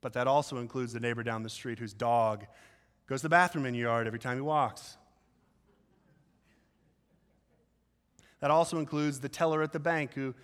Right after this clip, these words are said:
gives you lip service you don't like. It's also the collections agent on the phone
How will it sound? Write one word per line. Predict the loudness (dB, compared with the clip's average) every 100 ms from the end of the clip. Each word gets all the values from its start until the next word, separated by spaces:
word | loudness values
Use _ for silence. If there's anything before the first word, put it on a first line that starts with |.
| -20 _ _ _ -6
gives | -2 0
you |
lip | 0 -2
service | -2 -4 -2 -6
you |
don't | -6 -6
like. | -8 -10 -16 _ _ _ _ _ _ _ _ _ _ _ _ _ _ _ _ _ _ _ _ _ _ _ _
It's | -8
also | -6
the | -6
collections | -2 0 0 0 -2 0 -2 -6 -14 -20 _ _ -2
agent | -2 0 -2 -2
on | -2
the | -4
phone | -2 0 0 0 -4